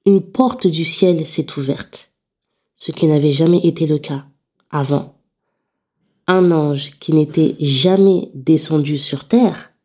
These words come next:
avant, euh, la révélation d'Al-Fatiha a fait son apparition et les a salués spécialement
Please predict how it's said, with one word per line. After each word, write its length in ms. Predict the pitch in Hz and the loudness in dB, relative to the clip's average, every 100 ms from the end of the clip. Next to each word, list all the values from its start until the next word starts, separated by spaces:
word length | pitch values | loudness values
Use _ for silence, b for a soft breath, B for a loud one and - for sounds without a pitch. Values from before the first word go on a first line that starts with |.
| _ _ _ - | _ _ _ -8
avant, 420 | 143 135 151 147 | -6 -2 -2 0
euh, 120 | 135 131 _ _ _ | -2 -4 _ _ _
la 140 | 139 131 | -4 -2
révélation 560 | 135 135 135 127 147 | 0 0 -2 -4 -6
d'Al-Fatiha 840 | 135 131 - 147 143 185 269 269 - _ _ _ _ _ _ _ _ _ | -4 -6 -6 -8 -6 -2 -2 -2 -8 _ _ _ _ _ _ _ _ _
a 120 | 202 | -4
fait 200 | 196 - | 0 0
son 180 | 202 160 | 0 -2
apparition 640 | 143 147 135 135 - - - _ _ _ _ - | -4 -6 -8 -6 -8 -10 -12 _ _ _ _ -2
et 100 | 165 | 2
les 180 | 160 151 | 4 2
a 60 | |
salués 640 | 147 175 156 156 214 - _ _ _ _ _ _ _ - | 0 -2 0 2 2 0 _ _ _ _ _ _ _ -16
spécialement 920 | - - 247 - 196 170 160 156 | -8 2 2 2 0 2 0 -2